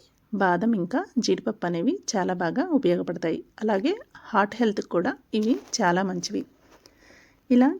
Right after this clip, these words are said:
క్రిస్పీగా వేగిన తర్వాత వీటిని కూడా ప్లేట్లోకి తీసుకొని పక్కనుంచుకోవాలి. ఇప్పుడు ప్యాన్లో ఒక టూ టేబుల్ స్పూన్స్ అవిసె గింజలు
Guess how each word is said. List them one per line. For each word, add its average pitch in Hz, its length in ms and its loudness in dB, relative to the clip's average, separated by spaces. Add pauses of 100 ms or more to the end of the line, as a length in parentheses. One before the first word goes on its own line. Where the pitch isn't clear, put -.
క్రిస్పీగా 202 460 0 (120)
వేగిన 196 360 2
తర్వాత 185 300 -6 (240)
వీటిని 214 360 2
కూడా 196 160 0 (200)
ప్లేట్లోకి 202 500 0
తీసుకొని 190 360 -2 (840)
పక్కనుంచుకోవాలి. 175 760 -4 (2750)
ఇప్పుడు 233 220 2 (240)
ప్యాన్లో 190 380 2 (1400)
ఒక 233 180 0 (240)
టూ 220 80 4 (140)
టేబుల్ 180 340 0
స్పూన్స్ 294 320 -2 (800)
అవిసె 247 240 6
గింజలు 208 300 4